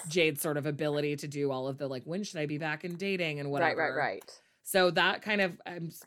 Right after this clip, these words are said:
Speaker 1: putting aside 'cause I
Speaker 2: Yeah.
Speaker 1: think maybe focusing on the transition would be more helpful. And
Speaker 2: Yeah, I
Speaker 1: then
Speaker 2: think so.
Speaker 1: depending on how that goes, ask us for another reading or do one for yourself.
Speaker 2: Yeah, yeah.
Speaker 1: <laughs> 'Cause the
Speaker 2: Totally.
Speaker 1: transitions period is so stressful.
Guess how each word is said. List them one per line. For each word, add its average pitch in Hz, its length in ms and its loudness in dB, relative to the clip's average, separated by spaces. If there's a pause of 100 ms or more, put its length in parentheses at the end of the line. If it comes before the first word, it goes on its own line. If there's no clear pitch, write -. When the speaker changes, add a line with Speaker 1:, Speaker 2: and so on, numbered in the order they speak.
Speaker 1:
putting 165 280 0
aside 147 600 -2
'cause - 120 0
I 220 40 4
Speaker 2:
Yeah. 147 100 4
Speaker 1:
think 147 160 -2
maybe 135 240 -4
focusing 135 420 -8
on 123 100 -10
the 123 60 -12
transition 123 680 -12
would 135 160 -10
be 127 260 -10
more 139 300 -4
helpful. 123 560 -8
And 156 120 -4
Speaker 2:
Yeah, 160 100 4
I 151 40 2
Speaker 1:
then 139 80 -2
Speaker 2:
think 135 160 -6
so. 156 60 -6
Speaker 1:
depending 151 220 -6
on 139 80 -6
how 139 120 -4
that 123 240 -4
goes, 120 460 -8 (160)
ask 131 240 -6
us 143 100 -6
for - 140 -8
another 202 180 -4
reading 240 220 -4
or 233 100 -2
do 247 120 -4
one 254 120 -6
for 262 100 -10
yourself. 285 520 -4
Speaker 2:
Yeah, 381 300 2
yeah. 196 340 2
Speaker 1:
<laughs> - 100 -20
'Cause 208 200 -6
the - 80 -4 (180)
Speaker 2:
Totally. 311 320 4
Speaker 1:
transitions 285 520 -4
period 190 440 -2
is 285 120 -6
so 359 180 0
stressful. - 560 -6